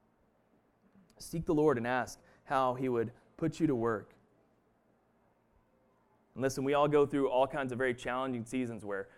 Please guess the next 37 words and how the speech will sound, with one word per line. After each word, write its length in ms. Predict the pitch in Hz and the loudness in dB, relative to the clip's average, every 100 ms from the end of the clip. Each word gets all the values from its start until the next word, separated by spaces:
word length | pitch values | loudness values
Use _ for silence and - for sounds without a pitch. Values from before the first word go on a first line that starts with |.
| _ | _
we 80 | 117 | -4
don't 140 | 139 139 | -2 2
know 360 | 143 139 127 | 4 4 0
what, 280 | 123 131 127 | 0 0 2
where 140 | 131 135 | 0 0
the 80 | |
work 140 | 131 127 | 0 -4
is 100 | 123 | -6
gonna 140 | 123 | -8
come 200 | 120 123 | -6 -6
from 260 | 120 123 117 | -4 -6 -4
or 80 | 107 | -4
how 220 | 131 139 | -2 0
we're 100 | 131 | 0
gonna 140 | 127 | -2
get 180 | 131 127 | -2 -2
there, 280 | 131 123 - - | 0 0 -2 -4
or, 160 | - 135 | 0 2
like, 180 | 120 123 - | 2 -2 -2
if 120 | 156 190 | 0 8
we're 100 | 196 | 8
even 180 | 180 | 8
allowed 300 | 165 160 175 170 | 6 8 6 6
to 80 | |
work, 240 | 170 180 180 | 6 6 8
right? 240 | 160 185 | 6 8
Like, 200 | 170 160 | 6 6
if 100 | 170 | 4
we're 120 | 175 | 8
even 160 | 175 175 | 8 8
allowed 320 | 156 151 165 | 6 8 6
to 60 | 185 | 6
work 160 | 185 190 | 4 4
at 80 | |
the 60 | 190 | 4
time, 360 | - 185 196 285 - - | 4 4 4 2 -12 -8
right? 340 | 135 165 214 | 4 6 6